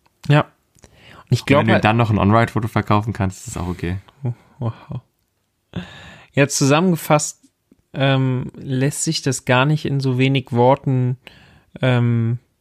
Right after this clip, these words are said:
Speaker 1: tatsächlich zusammenfassen, ähm, äh, was Freizeitparks eigentlich tatsächlich bedeuten. Aber Freizeitparks bringen einfach so viel Freude. Und, ähm,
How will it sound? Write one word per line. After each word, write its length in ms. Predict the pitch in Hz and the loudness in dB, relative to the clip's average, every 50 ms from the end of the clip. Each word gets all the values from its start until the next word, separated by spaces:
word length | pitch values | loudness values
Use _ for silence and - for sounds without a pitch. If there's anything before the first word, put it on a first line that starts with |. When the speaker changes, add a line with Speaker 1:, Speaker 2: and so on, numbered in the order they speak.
| _ _ _ _ _ _ _ _ _ _ _ _ _ _ _ _ _ - | _ _ _ _ _ _ _ _ _ _ _ _ _ _ _ _ _ -10
Speaker 1:
tatsächlich 640 | - - 127 117 - - 120 117 - - 127 - - | -4 -2 -2 -2 0 0 -2 -2 -2 -4 -10 -10 -10
zusammenfassen, 920 | - - 123 120 123 160 175 170 139 127 - - 110 117 - - 127 143 - - - - - - - - - - - - | -8 -4 0 4 4 4 4 4 2 0 0 -2 -2 -2 -2 -2 -4 -4 -6 -8 -14 -20 -20 -20 -20 -20 -20 -12 -4 0
ähm, 340 | 131 127 127 127 127 120 - - - - 117 190 - _ _ _ - - _ _ - | 0 2 2 2 0 -2 -4 -6 -10 -14 -16 -16 -18 _ _ _ -20 -20 _ _ -20
äh, 160 | - - - - - - - - - 202 160 - - 330 _ _ _ _ _ - - - - - _ _ _ _ _ _ _ _ _ 131 127 | -18 -16 -16 -16 -18 -18 -18 -16 -14 -14 -14 -14 -16 _ _ _ _ _ _ -20 -20 -20 -20 -20 _ _ _ _ _ _ _ _ _ -12 -4
was 360 | 135 135 135 131 - - - - | 0 0 0 0 0 -4 -6 -8
Freizeitparks 960 | - - - 123 123 131 127 - 151 131 117 - - - 120 117 120 - - | -8 -4 0 2 2 2 0 0 -2 -2 -2 -2 -4 -2 -2 -2 -2 -4 -4
eigentlich 320 | - 123 127 127 127 - - | -4 -2 -2 -2 -2 -4 -4
tatsächlich 420 | - 120 - - 123 - - - | -6 -6 -6 -6 -6 -8 -8 -12
bedeuten. 400 | - 120 123 120 120 120 - 123 | -10 -4 -2 -2 -2 -2 -2 -4
Aber 180 | 131 139 143 135 | -2 0 0 -2
Freizeitparks 800 | - - 147 147 147 - 151 131 - - - 143 135 - - - | 0 2 2 2 2 2 0 -2 0 0 2 2 2 0 -2 -6
bringen 360 | - - 139 143 143 135 - | -4 0 0 2 2 0 0
einfach 320 | - 131 139 139 - 131 123 | 0 0 0 0 0 -2 -2
so 180 | - - 131 | 0 -2 -2
viel 200 | 127 - - 127 | 0 2 2 0
Freude. 640 | 120 - - - - 127 123 123 123 127 127 123 - - - - - - - - - - | 0 0 -6 -6 -2 0 0 2 2 0 -2 -4 -6 -10 -16 -20 -20 -20 -20 -20 -20 -8
Und, 640 | - 135 131 127 123 123 120 120 117 117 - - - | -2 2 2 4 4 4 4 2 2 0 -2 -4 -4
ähm, 520 | - 123 127 123 123 120 117 117 120 - | -2 0 0 2 2 0 0 0 -2 -4